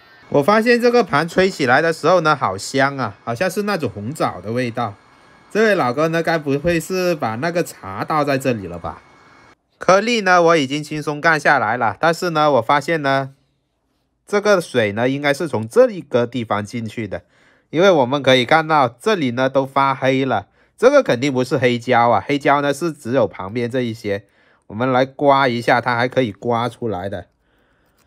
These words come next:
这个肯定是一些糖浆，然后进到里面又凝结了。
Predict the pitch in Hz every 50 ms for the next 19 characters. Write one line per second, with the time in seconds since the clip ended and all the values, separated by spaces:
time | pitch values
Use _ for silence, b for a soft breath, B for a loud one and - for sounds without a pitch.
0 | _ _ _ _ _ - 226 254 254 240 - 156 127 143 185 190 196 208 208 208
1 | 202 170 170 160 151 - - 95 101 110 123 127 - 143 139 139 139 135 123 123
2 | 120 151 165 160 151 147 151 175 170 165 170 165 151 127 113 104 113 135 151 147
3 | 170 160 131 110 101 98 107 127 120 113 95 95 92 101 123 131 117 101 98